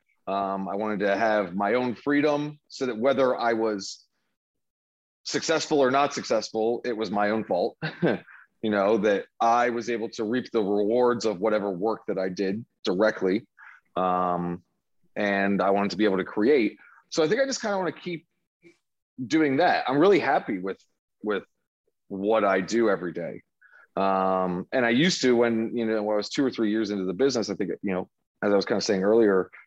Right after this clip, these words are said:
uh, I used to feel like, "Oh my gosh, like, I have to get to a certain number of, of, of, of members," right? Like, I'm, I'm a failure if I don't get three hundred members. And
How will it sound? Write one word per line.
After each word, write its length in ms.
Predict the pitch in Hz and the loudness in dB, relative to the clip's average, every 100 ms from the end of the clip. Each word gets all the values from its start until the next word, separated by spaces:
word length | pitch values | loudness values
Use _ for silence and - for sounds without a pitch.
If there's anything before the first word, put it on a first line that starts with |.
| _ _ _ _ _ _ _ _ - | _ _ _ _ _ _ _ _ -4
uh, 120 | 92 - | -2 0
I 100 | 101 | 0
used 360 | 117 151 208 208 | 2 4 2 2
to 80 | 147 | -2
feel 260 | - 143 | 0 2
like, 220 | 123 113 - | 2 -2 -4
"Oh 100 | 139 | -4
my 160 | 135 117 | -2 -2
gosh, 320 | 127 117 110 | -2 -2 -4
like, 80 | 104 | -8
I 60 | 110 | -8
have 320 | 104 139 127 | -6 -6 -6
to 80 | - | -6
get 200 | 104 120 | -6 -6
to 200 | - 107 | -6 -8
a 40 | 98 | -6
certain 380 | - 123 107 104 | -4 -4 -4 -4
number 380 | 113 107 104 98 | -2 0 2 2
of, 140 | 92 - _ _ _ _ _ _ _ _ - | 0 -6 _ _ _ _ _ _ _ _ -4
of, 220 | 107 80 - - | -4 -4 -8 -4
of, 180 | 101 85 87 - - | -4 -4 -8 -8 -6
of 140 | - 90 | -4 0
members," 640 | 110 101 90 53 - - | 2 2 0 -2 -4 -2
right? 300 | 107 104 104 | 2 4 4
Like, 380 | 110 95 90 - _ _ _ - | 4 2 0 -6 _ _ _ -2
I'm, 220 | 104 104 | -2 0
I'm 140 | 113 107 | -2 -4
a 40 | |
failure 560 | - 151 143 123 107 98 | 0 2 4 2 0 0
if 80 | 110 | -2
I 60 | |
don't 240 | 110 110 - | -2 -4 -2
get 200 | 117 90 - | -2 -2 -6
three 180 | 110 104 | -6 -4
hundred 240 | 95 87 | -4 -6
members. 420 | 85 82 107 - - _ - _ _ | -8 -10 -16 -18 -20 _ -20 _ _
And 560 | 104 104 104 101 98 | -2 0 2 0 -2